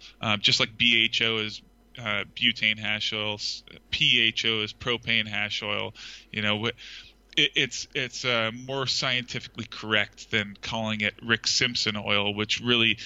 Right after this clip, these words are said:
describes a man who brought this medicine to,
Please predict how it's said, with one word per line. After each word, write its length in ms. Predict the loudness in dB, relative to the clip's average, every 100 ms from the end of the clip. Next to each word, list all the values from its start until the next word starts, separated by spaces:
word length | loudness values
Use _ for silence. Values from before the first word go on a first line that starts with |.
| -16 -18 _ -2
describes 680 | 2 2 2 2 2 0 -4
a 60 |
man 640 | -4 0 2 2 0 -2 -8
who 580 | -2 0 0 -4 -8 -12 _ _
brought 380 | -6 0 0 0 -4 -20 -20 _ -4
this 220 | -4 -2
medicine 640 | 0 0 0 -4 -6 -6
to, 720 | -2 0 2 0 0 -4 -8